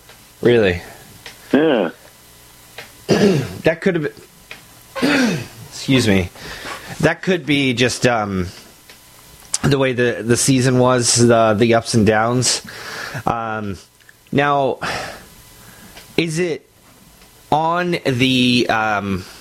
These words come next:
Speaker 1: the, the lowest parts of the branching, or is it on the entire branch? I'm just
Speaker 2: No, it's
Speaker 1: trying
Speaker 2: on the
Speaker 1: to
Speaker 2: lo-,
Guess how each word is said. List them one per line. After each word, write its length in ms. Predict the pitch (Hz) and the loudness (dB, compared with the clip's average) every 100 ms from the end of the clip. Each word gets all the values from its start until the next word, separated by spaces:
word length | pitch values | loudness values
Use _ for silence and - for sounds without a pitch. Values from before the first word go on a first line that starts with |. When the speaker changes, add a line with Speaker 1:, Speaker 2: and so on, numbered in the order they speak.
| 120 | -6
Speaker 1:
the, 260 | 123 110 - | -2 -2 -4
the 100 | 107 | -2
lowest 640 | 117 113 135 170 170 - - | 0 2 0 0 -4 -4 -2
parts 500 | 170 165 180 - - | -2 -2 -6 -8 -6
of 200 | - 156 | -6 -6
the 60 | 156 | -8
branching, 680 | 151 170 170 - 175 170 160 | -6 -4 -4 -4 -2 -2 -2
or 240 | - 131 | 0 0
is 140 | 120 123 | 0 -2
it 160 | 110 - | -2 -2
on 160 | 123 | -2
the 140 | 120 110 | -2 -4
entire 420 | 101 139 156 151 | -2 -2 -2 -6
branch? 720 | 143 147 147 143 - - - - - - - - - - - - - - - - | -2 -2 -2 -2 -2 -4 -6 -12 -20 -20 -20 -20 -20 -20 -20 -20 -20 -20 -10 0
I'm 100 | 127 | 2
just 120 | 120 | 2
Speaker 2:
No, 60 | |
it's 60 | 113 | 0
Speaker 1:
trying 140 | 135 | 2
Speaker 2:
on 100 | 156 | 0
the 100 | - | 0
Speaker 1:
to 140 | 127 104 | 0 2
Speaker 2:
lo-, 220 | 143 151 | 0 -2